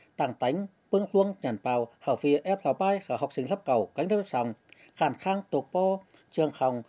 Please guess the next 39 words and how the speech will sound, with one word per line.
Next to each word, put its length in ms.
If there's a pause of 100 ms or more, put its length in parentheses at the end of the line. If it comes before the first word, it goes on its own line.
(180)
vầy 280
chuồng 220
hong, 280 (220)
thì 320 (120)
nhàn 240
bào 200
tiếng 220
An 300
lang 220
tì, 220
cánh 180
cửa 140
tài 160
lang 140
tì 100
sùng. 260 (420)
Huyện 260
Bắc 120
Yên, 280 (300)
cần 260
văn 260
tánh 180
ó, 260 (180)
bưng 200
luông 320
cầm 180
phong 300 (180)
và 160
cất 180
sinh 120
ó 160
bình, 300 (180)
quảng 260
phòng, 260 (220)
sàn 420
bao 120
cử, 320 (380)
lươn 160
xưa, 340